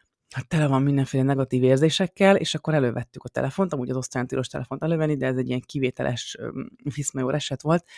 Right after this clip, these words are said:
és annak a segítségével tudtunk vele beszélgetni, úgyhogy ez, ez nagyon-nagyon életmentő volt konkrétan.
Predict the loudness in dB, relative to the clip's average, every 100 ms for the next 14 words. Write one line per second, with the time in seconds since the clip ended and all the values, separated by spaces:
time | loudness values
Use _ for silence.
0 | -18 -18 -18 -8 0 2 2 0 -2 -2
1 | -6 -8 -4 -4 -4 -6 -8 -4 -2 -2
2 | -2 0 0 0 0 0 2 4 4 4
3 | 0 -2 2 2 2 0 -2 -4 -4 -6
4 | -4 -4 -4 0 0 0 -4 -6 -2 -2
5 | -2 -4 -6 -4 -2 -2 -4 -6